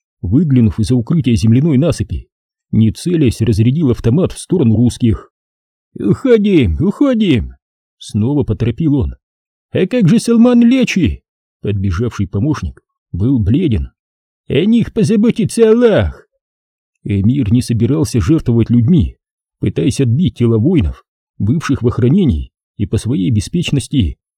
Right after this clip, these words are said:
подпустивших русских слишком близко. В то, что они могут быть еще живы, хан не верил. «Уходим!» — повторил он снова и махнул рукой, призывая других к отходу.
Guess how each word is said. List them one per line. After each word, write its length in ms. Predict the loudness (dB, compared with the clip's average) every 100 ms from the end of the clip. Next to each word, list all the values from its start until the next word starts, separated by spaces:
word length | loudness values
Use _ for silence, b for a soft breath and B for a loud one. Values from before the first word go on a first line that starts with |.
| _
подпустивших 760 | -4 -2 -2 -4 -2 -4 -4 -2
русских 440 | 0 0 -2 -6 -4
слишком 440 | -2 -2 0 2
близко. 600 | 2 2 0 -2 -2 -6 _ _ _ _ _ _ _
В 140 | _ -4
то, 220 | 0 0
что 240 | 0 -2
они 140 | 0 2
могут 320 | 2 0 0
быть 180 | 0 -2
еще 240 | -2 -2
живы, 420 | 0 2 0 -2 -10 _ _ _
хан 400 | -8 -4 0 2
не 120 | 4 4
верил. 480 | 2 0 -2 -6 _ _ _ _ _ _ -4
«Уходим!» — 920 | -2 2 2 4 2 2 2 2 -4 -14 _ _ -8
повторил 440 | -6 -2 -2 0
он 120 | 0 0
снова 460 | 0 0 -2 -4 _ _ _ _ -4
и 100 | -2
махнул 400 | 0 -2 0 0
рукой, 520 | 0 0 0 -2 -8 _ _ -4
призывая 440 | 0 0 0 0
других 400 | 0 0 0 0
к 40 | -2
отходу. 540 | -2 0 0 -2